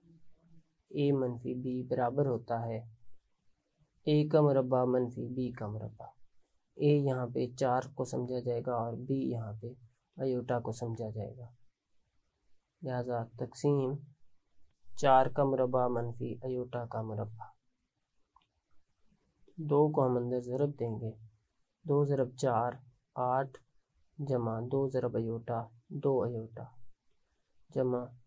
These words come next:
तीन अयोटा को हम अंदर ज़रब देंगे, तीन अयोटा ज़रब चार बारह अयोटा,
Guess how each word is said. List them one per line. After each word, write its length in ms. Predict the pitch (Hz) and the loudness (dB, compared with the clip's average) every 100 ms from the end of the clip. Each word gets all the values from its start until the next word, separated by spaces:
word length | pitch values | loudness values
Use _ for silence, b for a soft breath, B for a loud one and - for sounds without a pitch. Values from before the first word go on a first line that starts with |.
| _ | _
तीन 260 | 143 151 147 | 2 4 4
अयोटा 320 | 127 123 123 | 2 0 -2
को 120 | 123 | -2
हम 120 | 120 | -4
अंदर 260 | 120 123 123 | -4 -4 -4
ज़रब 280 | 123 135 123 | -2 -2 -4
देंगे, 400 | 117 110 117 120 - - - - _ | -8 -6 -8 -10 -14 -20 -20 -20 _
तीन 260 | 151 160 147 | 6 8 8
अयोटा 360 | 131 123 127 123 | 6 4 0 2
ज़रब 300 | 131 139 135 | 2 0 0
चार 400 | 131 113 120 113 - - - | 0 0 0 -6 -18 -16 -8
बारह 340 | 135 127 123 135 | 0 2 2 2
अयोटा, 440 | 135 131 - | 2 0 -2